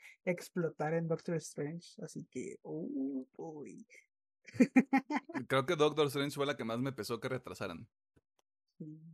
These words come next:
Speaker 1: Aparte, creo que también esto puede ser mal porque cuando lo, cuando yo leí de, supuestamente que esta voz de, en la escena post créditos era de Doctor Strange, también comentaban que había el rumor de que Black Knight iba a aparecer
Speaker 2: Iba a
Speaker 1: en
Speaker 2: estar en
Speaker 1: Doctor Strange.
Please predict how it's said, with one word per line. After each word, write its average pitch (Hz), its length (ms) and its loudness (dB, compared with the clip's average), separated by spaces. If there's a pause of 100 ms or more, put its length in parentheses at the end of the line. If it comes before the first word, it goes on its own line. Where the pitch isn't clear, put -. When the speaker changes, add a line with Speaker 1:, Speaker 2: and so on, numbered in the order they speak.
(520)
Speaker 1:
Aparte, 285 280 4
creo 277 180 0
que 349 220 -4 (480)
también 202 240 6
esto 220 180 2
puede 226 140 8
ser 226 80 8
mal 226 140 6
porque 180 320 2 (140)
cuando 190 420 4
lo, 185 480 8
cuando 196 200 4
yo 196 100 12
leí 240 180 12
de, 220 140 2
supuestamente 208 840 6
que 175 100 0
esta 185 200 4
voz 180 520 4
de, 156 380 -6 (340)
en 170 140 -6
la 160 60 -6
escena 180 240 -2
post - 180 -4
créditos 170 320 2
era 175 160 6
de 170 120 6
Doctor 170 280 4
Strange, 190 440 2 (460)
también 196 380 6
comentaban 185 580 6 (100)
que 190 120 8
había 190 560 6 (300)
el 170 140 4
rumor 165 380 4
de 185 120 4
que - 140 6
Black 165 320 8
Knight 208 380 6 (180)
iba 185 200 8
a - 20 10
aparecer 170 400 6
Speaker 2:
Iba 113 60 4
a 107 60 2
Speaker 1:
en - 20 -4
Speaker 2:
estar 107 300 0
en 95 140 -4
Speaker 1:
Doctor 101 280 -4
Strange. 175 380 -6